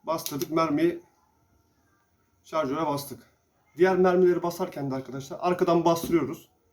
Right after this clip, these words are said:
Bakın bu şekilde. Mermiyi bu şekilde tutup neden? Çünkü mermiyi böyle,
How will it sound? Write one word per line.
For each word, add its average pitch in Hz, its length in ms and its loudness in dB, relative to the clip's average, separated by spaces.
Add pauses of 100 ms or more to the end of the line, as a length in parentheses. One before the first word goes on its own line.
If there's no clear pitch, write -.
(200)
Bakın - 280 -12 (320)
bu 160 80 -6
şekilde. 113 400 -6 (3750)
Mermiyi 202 320 2
bu 196 80 -2
şekilde 196 260 -4
tutup - 320 -6 (240)
neden? 190 440 0
Çünkü 180 320 0
mermiyi 180 400 6
böyle, 190 340 2